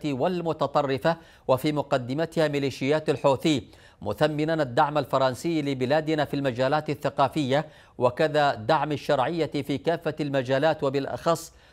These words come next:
جهود السلام وإنهاء الحرب، كما أشاد الإرياني بالاتفاقية الموقعة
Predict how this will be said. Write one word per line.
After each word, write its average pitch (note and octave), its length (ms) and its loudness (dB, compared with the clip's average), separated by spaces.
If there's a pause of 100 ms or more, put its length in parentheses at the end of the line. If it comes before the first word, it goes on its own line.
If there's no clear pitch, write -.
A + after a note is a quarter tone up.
(120)
جهود C3+ 400 0
السلام D3 580 2 (320)
وإنهاء B2+ 560 2
الحرب، D#3+ 580 2 (300)
كما C#3+ 320 2
أشاد D#3+ 320 0
الإرياني D3 640 0
بالاتفاقية D3 840 -2
الموقعة D3 640 0